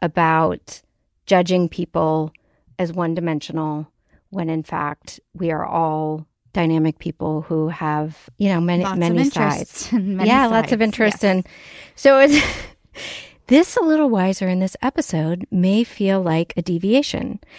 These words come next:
Speaker 1: 'cause if you listen to All the Wiser and you made a list of a hundred things that you thought we would talk about, this is not one of them. <laughs>
Speaker 2: It's true. Yeah. But, uh, I mean, it's,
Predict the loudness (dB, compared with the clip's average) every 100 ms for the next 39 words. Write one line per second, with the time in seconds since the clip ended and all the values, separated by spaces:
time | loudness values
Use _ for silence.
0 | -20 -8 -2 -2 0 -2 2 2 2 0
1 | 2 4 2 2 0 -2 -2 0 2 2
2 | 0 -2 0 2 0 -2 -4 _ -2 0
3 | 2 2 2 0 -6 -12 -14 _ 0 0
4 | -2 0 2 4 4 2 -2 -2 -6 -6
5 | -4 -2 -2 0 -2 -4 0 0 0 -2
6 | -2 -4 -8 -6 -2 -2 -2 -6 -2 -2
7 | -2 -4 -10 -10 -12 -14 -16 -20 -20 _
8 | _ _ _ -20 -14 -12 -12 -14 -16 -14
9 | -6 -6 -6 -10 -6 -2 0 2 0 0
10 | -2 -6 -8 -6 -4 -4 -4 -6 -10 -8
11 | -8 -10 _ -10 -10 -10 -12 _ _ _
12 | -10 -6 -4 -6 -10